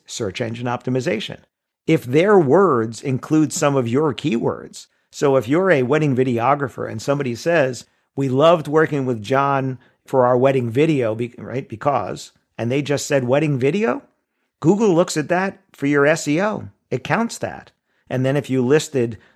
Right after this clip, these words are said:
their name, the venue name, the city and state, the venue name could help you if someone's searching for services for that venue.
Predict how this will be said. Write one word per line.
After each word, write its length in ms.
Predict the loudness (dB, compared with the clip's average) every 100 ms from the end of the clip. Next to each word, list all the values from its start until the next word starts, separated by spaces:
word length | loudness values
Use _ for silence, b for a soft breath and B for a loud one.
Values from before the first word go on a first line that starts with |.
| b
their 200 | -2 0
name, 540 | 0 0 -2 -4 -6 -10 _ _
the 160 | -10 -6
venue 400 | 0 0 0 0
name, 380 | 0 0 -2 -6
the 60 |
city 340 | -6 -4 -2 -2
and 100 | -6
state, 500 | -6 -2 -2 -2 -8 _ _ _ _
the 100 | -4
venue 420 | 0 4 4 4
name 280 | 2 0 -2
could 200 | -4 -2
help 260 | 0 -2 -2
you 120 | -4
if 80 | -4
someone's 340 | -2 -2 -4
searching 400 | -4 -4 -4 -8
for 400 | -2 0 2 0
services 520 | -6 -6 -6 -8 -10
for 120 | -8
that 240 | -6 -6 -4
venue. 400 | -2 -2 -2